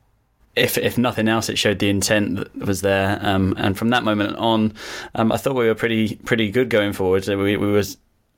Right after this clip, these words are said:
as, as is typical, really. Um, we, we just sat behind the ball un-,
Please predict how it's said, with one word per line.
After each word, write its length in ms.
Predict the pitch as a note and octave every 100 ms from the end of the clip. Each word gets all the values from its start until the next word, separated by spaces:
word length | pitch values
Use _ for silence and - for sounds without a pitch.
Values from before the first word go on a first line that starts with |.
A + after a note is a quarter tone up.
| -
as, 360 | - F#2+ - - -
as 260 | F2 -
is 300 | F2 F2 - - - -
typical, 360 | G#2+ F#2 F2+
really. 400 | F#2 G2+ F#2 F#2 -
Um, 420 | F#2+ F#2 F#2 -
we, 180 | F#2+ F2+
we 160 | F2 F2+
just 180 | F2
sat 160 | - F2
behind 260 | F2 F#2+ F#2+
the 60 |
ball 220 | F#2 G2
un-, 160 | F#2+